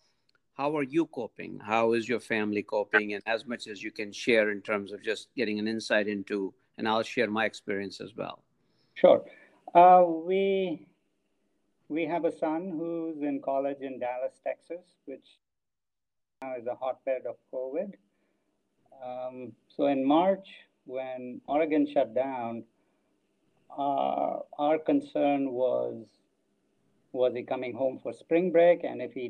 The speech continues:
Speaker 2: did come, would he stay at home then? Um,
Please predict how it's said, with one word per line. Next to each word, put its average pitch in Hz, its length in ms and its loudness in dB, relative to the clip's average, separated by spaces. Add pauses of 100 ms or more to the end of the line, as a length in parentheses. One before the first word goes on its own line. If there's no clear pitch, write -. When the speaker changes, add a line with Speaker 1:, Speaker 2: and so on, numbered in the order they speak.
(100)
Speaker 2:
did 180 280 0
come, 117 420 -4
would 117 380 -12 (100)
he 120 420 -12
stay 127 280 -6
at 113 160 -2 (140)
home 127 340 2
then? - 300 -10 (1000)
Um, 117 440 -8